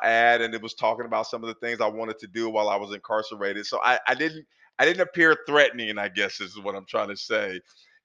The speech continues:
And so she wrote me, and, and we struck up a correspondence. And for the first six months, it was just, we were just eager to get each other's letters. It was nothing romantic or anything like that. It was just two people getting to know each other. We had a lot in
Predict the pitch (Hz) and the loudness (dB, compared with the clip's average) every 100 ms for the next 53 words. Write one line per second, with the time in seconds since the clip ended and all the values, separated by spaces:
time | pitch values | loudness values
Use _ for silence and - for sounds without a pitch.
0 | - 113 117 110 - 127 131 135 151 151 | -2 0 2 -2 -4 0 2 2 -2 -4
1 | 156 127 120 117 123 120 117 127 123 - | -2 -2 -4 -6 -4 -4 -6 -8 -4 0
2 | 127 139 113 123 135 131 - 131 143 160 | 0 0 -2 -2 0 0 0 0 0 0
3 | 175 135 - 131 123 - 127 - 117 127 | -4 -10 -8 -8 -6 -6 -6 -6 -10 -4
4 | 156 180 - 131 113 117 117 - - _ | -2 -2 -6 -10 -10 -8 -10 -14 -20 _
5 | _ - 123 123 117 - 143 131 135 135 | _ -8 -4 -4 -8 -2 -2 0 -4 -4
6 | 120 127 123 127 117 107 135 175 175 170 | -2 -2 0 0 0 -2 4 6 6 2
7 | 139 123 113 113 110 110 101 117 160 170 | -2 -6 -6 -6 -6 0 0 4 4 6
8 | 165 160 123 110 151 185 139 113 107 - | 6 4 0 -2 -4 -4 -6 -4 -6 -4
9 | 104 98 104 107 101 113 - - 135 120 | -2 0 -2 -6 -10 -10 -12 -12 -12 -10
10 | 135 117 123 117 117 120 120 131 143 - | -10 -4 -4 -4 -8 -10 -2 0 0 -2
11 | 143 151 135 110 104 104 95 | -4 -2 -2 -2 0 -2 -4